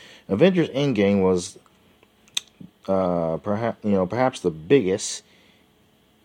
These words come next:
uh, uh, M C U hit ever. Well, actually, it was the biggest,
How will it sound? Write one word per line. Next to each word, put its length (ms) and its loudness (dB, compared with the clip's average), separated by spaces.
uh, 520 0
uh, 300 2
M 140 0
C 180 -2
U 120 2
hit 200 2
ever. 300 0
Well, 340 2
actually, 320 2
it 60 0
was 260 2
the 40 -4
biggest, 460 -6